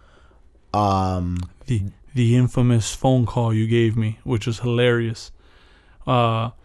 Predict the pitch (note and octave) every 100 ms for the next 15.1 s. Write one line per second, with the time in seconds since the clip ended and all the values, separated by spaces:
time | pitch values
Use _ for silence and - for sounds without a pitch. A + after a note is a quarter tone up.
0 | _ - - B2+ A2 C#3+ D3+ B2 A#2 A#2+
1 | A#2 - - C3 A#2+ A2+ G#2+ A2 - _
2 | _ _ _ _ - _ - - D3 C4
3 | B3+ A#2 A#2 A2 G#2+ A2 G#2 B2 A3+ F#2+
4 | F2+ - - A2+ G2+ G2+ F#2+ D3+ F#3+ A2
5 | G2 C#3+ C3 C3+ B2+ C#3 D#3 D3 B2 A#2
6 | G#2+ B2 A#2 E3 A#3 D#3 B2+ A#2 A#2+ B2
7 | C3 F3 F3 B2+ G#2+ A2+ - - - -
8 | - D#3 B2 B2 F#3+ C4 G#2 G#2 - -
9 | - - - - - _ _ - - A#3
10 | D#3 C3 B2+ C#3 C3 B2+ B2 B2 - C3
11 | C3 B2 - C3 - C#3 E3 A#2+ F3 -
12 | - C3+ A#2 A2 A#2 B2+ B2+ A2+ F#2+ F#2
13 | F2+ B2 B2+ C3+ C3 A2+ B2+ C3 B2+ A#2
14 | A2+ A2 D3 B2+ B2 - - A#2 - -